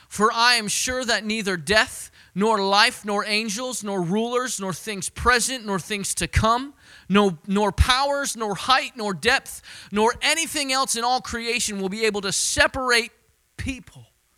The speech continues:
from the love of God in Christ Jesus our Lord."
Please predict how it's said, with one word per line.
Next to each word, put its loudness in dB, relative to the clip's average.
from -8
the 0
love 0
of -4
God 0
in -10
Christ -8
Jesus -10
our -16
Lord." -20